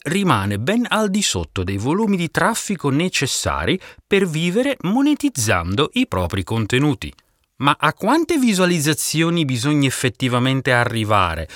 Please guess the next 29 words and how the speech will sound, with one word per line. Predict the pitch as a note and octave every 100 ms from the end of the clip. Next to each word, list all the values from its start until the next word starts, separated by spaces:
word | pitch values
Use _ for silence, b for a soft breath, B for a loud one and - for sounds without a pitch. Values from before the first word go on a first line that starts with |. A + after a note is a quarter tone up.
| B -
per | C3+
riuscire | A2 A2+ G#2+ - B2 A#2+ A#2+
a | A#2
guadagnare | G#2+ G#2+ G#2+ G#2 A2 G#2
abbastanza | F2+ F2 - G2 G2 F#2+ E2+
da | D#2
viverci? | D2+ D#3 F#3 G3+ - G3+ F#3+ B B B
Lo | - D4+
hanno | A2+ F#2 G#2+
calcolato | A2 F3 - B3+ C#4+ D4 C#4 A3+
in | G3
uno | G#3 G#3+
studio | - D3 A#2 G2
diffuso | G2 G2 - F3 B2
da | F#2 F2+
poco | E3+ A3 B3+ A#3
gli | B2+
esperti | B2+ - C3+ G2 - F2+
seo | - D#3 G#3 A3+
di | A#2+ G2+ F#2
Reboot | B2+ C#3 G3 -
Online. | C3+ A#2 E2+ D2+ D#2+ E2 E2 B B B B B B B
Sono | - - F#4+ F4
due | D#3 G#2+ F2+ -
i | A#2
parametri | G2+ G2+ C#3 D#3+ B2+ A#2
inclusi | G#2 G#2+ B2 B2+
nella | G#2+ G2 F2+
ricerca: | E2+ - D2 B1+ C#2